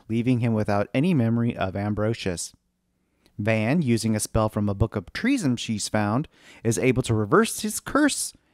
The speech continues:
and free Kevin to again be with Toby. Also drawn into Ambrosius's influence is Corey,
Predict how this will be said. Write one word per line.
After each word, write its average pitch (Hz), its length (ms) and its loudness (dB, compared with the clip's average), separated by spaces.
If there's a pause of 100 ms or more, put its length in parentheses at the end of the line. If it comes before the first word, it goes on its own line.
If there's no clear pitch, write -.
(460)
and 123 120 -2
free 247 180 4
Kevin 170 480 0 (140)
to - 200 0
again 107 440 2
be 101 180 -4
with 101 220 -4
Toby. 92 500 -10 (880)
Also 139 420 2
drawn 151 320 0
into 190 260 0
Ambrosius's 147 840 0
influence 202 580 0
is 170 200 0
Corey, 165 520 0